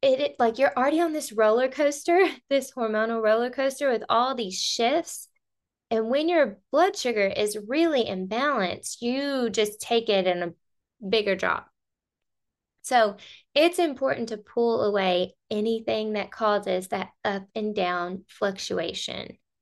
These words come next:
So that would mean avoiding food intolerances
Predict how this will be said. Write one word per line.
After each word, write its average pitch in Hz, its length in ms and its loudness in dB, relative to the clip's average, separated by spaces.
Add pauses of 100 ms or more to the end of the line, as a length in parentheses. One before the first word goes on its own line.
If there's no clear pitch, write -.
(580)
So 233 680 2 (1040)
that 226 180 4
would 233 120 2
mean 214 380 2 (140)
avoiding 208 720 -2 (560)
food 233 200 8
intolerances 269 1160 0